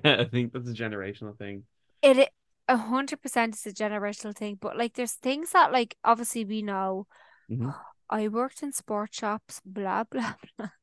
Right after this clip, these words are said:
Speaker 2: And there's songs that, like, would have been played, and I'm like, "Oh, that's Troye Sivan?"
Speaker 1: Mm-hmm.
Speaker 2: I didn't know it was him. I just thought it was, like, a really good male singer.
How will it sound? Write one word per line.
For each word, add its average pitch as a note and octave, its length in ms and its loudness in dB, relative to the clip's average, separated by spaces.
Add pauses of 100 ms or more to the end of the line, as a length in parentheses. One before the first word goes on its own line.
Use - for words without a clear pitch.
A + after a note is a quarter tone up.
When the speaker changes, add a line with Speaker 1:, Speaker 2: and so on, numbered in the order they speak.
(640)
Speaker 2:
And A#3+ 160 2
there's A#3+ 200 4
songs B3+ 500 6
that, G#3+ 200 2
like, A#3+ 200 0
would G#3+ 260 -2
have A3 120 -4
been G#3+ 180 -6
played, G#3+ 580 0 (100)
and A3 100 0
I'm A3+ 80 -2
like, A#3+ 200 -2 (260)
"Oh, C4 260 0
that's - 360 -12
Troye C4 260 -2
Sivan?" E4 400 -4 (380)
Speaker 1:
Mm-hmm. B2 220 2 (1040)
Speaker 2:
I B3+ 120 6
didn't C4+ 380 -2
know A3 280 6
it - 60 -6
was G3 180 -4
him. A3 380 -2
I G#3+ 160 -2
just A#3 260 -6
thought G#3 260 6
it G3+ 40 -4
was, G3 120 -8
like, F#3+ 240 -8
a G3+ 100 -6
really G3 360 -8
good G3+ 480 -4 (1500)
male G3 400 -4
singer. A#3 480 -8